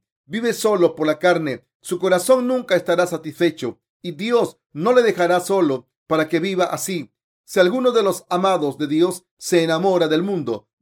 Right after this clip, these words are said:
Dios le hará volver a él como sea. Mis queridos hermanos, nuestra iglesia no es una iglesia mundana.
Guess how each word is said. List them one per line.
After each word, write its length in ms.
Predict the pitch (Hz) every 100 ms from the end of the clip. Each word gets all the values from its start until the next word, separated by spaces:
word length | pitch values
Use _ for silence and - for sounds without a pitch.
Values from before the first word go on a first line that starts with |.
| _
Dios 340 | 208 233 254 214
le 80 |
hará 140 | 180 180
volver 480 | 170 151 170 175 _ _
a 140 | 160
él 320 | 196 180 117 -
como 240 | - 160 143
sea. 380 | 165 120 92 _ _ _ _ _ -
Mis 160 | 185
queridos 340 | 190 202 196 180
hermanos, 560 | 165 175 156 117 - _ _
nuestra 320 | 160 196 185 190
iglesia 380 | 220 262 247
no 140 | 233 220
es 140 | 208
una 160 | 202 196
iglesia 360 | 190 202 202
mundana. 600 | 175 170 180 175 123 98